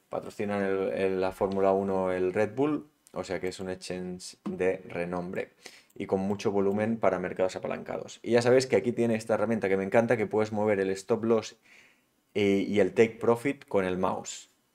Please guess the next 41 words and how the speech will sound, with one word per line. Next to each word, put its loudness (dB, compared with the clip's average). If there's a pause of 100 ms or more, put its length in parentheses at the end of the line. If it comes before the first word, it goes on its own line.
con -6
el -6
ratón. -8 (1160)
Muy 6
bien, 10
vamos 6
a 6
ver 4 (320)
el -4
tema 4
este 0
que 0
comentaba. -8 (540)
No 4
sé 4
si 4
hay 8
algún 4
problema 0
con 0
los 0
datos 2 (140)
o 8
bien 2
es -6
que -4
es -6
correcto. 0 (280)
Si 2
os 6
vais, 6
también 0
tenéis 0
el 0
grupo -2
de 2
Telegram 0
y 0
el -2
del -4
Discord 0